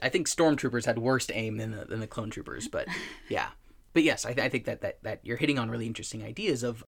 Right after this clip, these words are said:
Speaker 1: when there's this transfer to the Empire, why is it that they don't use as,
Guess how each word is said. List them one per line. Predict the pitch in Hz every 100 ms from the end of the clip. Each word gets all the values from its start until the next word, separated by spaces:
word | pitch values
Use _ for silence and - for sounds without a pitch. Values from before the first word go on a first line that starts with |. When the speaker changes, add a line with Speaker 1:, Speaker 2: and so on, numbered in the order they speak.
| _
Speaker 1:
when | - 127 143 143 135
there's | 135 120 117
this | 117 -
transfer | - - - 123 - 127
to | -
the | 117 117 -
Empire, | 127 160 - 113 110 113 - - - _ _ - - _
why | 131 127 131
is | 127 156
it | 117
that | 117
they | - -
don't | 131 -
use | 113 117 69 - - - -
as, | 113 110 101